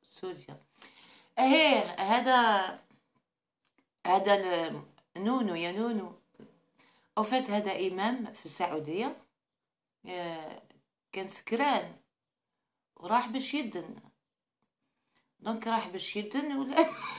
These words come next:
<laughs> كنت كان مع نونو. كان مع نونو. راح يدن ولا باش يدن، يعني الله اكبر، يلعبوا بالدين.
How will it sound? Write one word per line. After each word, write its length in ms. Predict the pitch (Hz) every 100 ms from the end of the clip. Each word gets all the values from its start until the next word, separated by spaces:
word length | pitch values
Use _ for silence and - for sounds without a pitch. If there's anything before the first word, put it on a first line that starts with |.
| - 392 427 -
<laughs> 720 | 247 - 247 269 - - 233 294
كنت 220 | 269 269
كان 200 | 294 269
مع 160 | 233
نونو. 500 | 240 262 269 220 190 - - - - - - - - - - _ - 453 - - - - - - _ 508 - _ - _ - - _ - 453 _ _ _ _ _ _ _ _ - - _ _ -
كان 220 | 311 277
مع 180 | 247 240
نونو. 580 | 311 330 226 180 - _ _ _ _ _ _ _ -
راح 240 | 392 339
يدن 440 | 339 269 214 233 - - _ _ _ -
ولا 220 | 339 302
باش 280 | 269 269 -
يدن، 320 | 269 - 220
يعني 240 | 214 208 190
الله 400 | 180 175 165 -
اكبر، 440 | - 156 156 170
يلعبوا 340 | 262 285 202
بالدين. 500 | 202 - 247 208 165